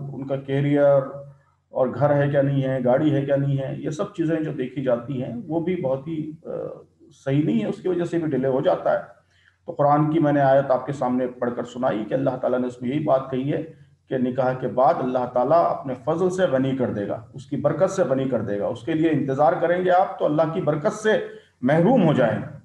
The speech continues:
निकाह के लिए आप अपनी शादी को डिले करेंगे और माल दौलत का इंतज़ार करेंगे, कभी दौलत नहीं मिलेगी, आप बरकत से महरूम हो जाएंगे, अल्लाह की नुसरत से महरूम हो जाएंगे। इसलिए कि अल्लाह ने साफ कहा है कि निकाह करो, उसकी बरकत से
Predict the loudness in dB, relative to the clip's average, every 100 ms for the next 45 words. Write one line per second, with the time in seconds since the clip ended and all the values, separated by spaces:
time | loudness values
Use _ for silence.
0 | -20 _ _ _ _ _ _ _ _ _
1 | -4 2 4 4 4 4 6 4 4 2
2 | -2 -6 -18 _ _ 0 2 2 -2 -2
3 | 2 2 4 0 2 4 2 4 2 4
4 | 4 4 4 4 4 2 2 2 4 2
5 | 2 -2 -2 0 2 0 -2 -2 0 0
6 | 2 2 0 0 -2 0 0 -2 -4 -8
7 | -4 -4 0 0 0 2 4 4 2 2
8 | 0 0 -4 0 0 0 -2 0 -2 0
9 | 2 2 2 2 2 0 -2 -8 -8 -6
10 | -2 2 2 2 2 2 2 2 2 2
11 | 0 -4 0 0 0 -2 -2 -4 -10 -16
12 | -8 -4 -2 -2 -4 -2 -2